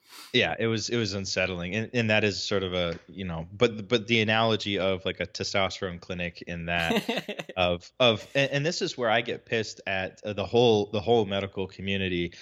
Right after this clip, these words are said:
Speaker 1: I have eschewed doctors entirely. I think that the, the medical industry, um, needs to burn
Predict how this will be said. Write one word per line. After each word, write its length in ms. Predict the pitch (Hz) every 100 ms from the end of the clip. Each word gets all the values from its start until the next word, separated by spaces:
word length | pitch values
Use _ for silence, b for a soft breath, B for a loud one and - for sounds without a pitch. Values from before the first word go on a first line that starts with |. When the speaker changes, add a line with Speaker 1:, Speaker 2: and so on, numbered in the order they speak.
| B
Speaker 1:
I 120 | - 139
have 340 | 151 127 104 -
eschewed 640 | 107 - 117 107 101 87
doctors 720 | - 85 85 85 80 73 - -
entirely. 600 | - 87 - 80 76 87 -
I 100 | 87
think 280 | 98 101 95
that 160 | 90 -
the, 120 | 87
the 140 | 73
medical 720 | 87 98 101 104 95 90 85 -
industry, 720 | 95 90 85 - 90 85 82 B B B B -
um, 420 | 87 82 80 78 -
needs 360 | 101 92 -
to 100 | -
burn 540 | 85 87 87 82 80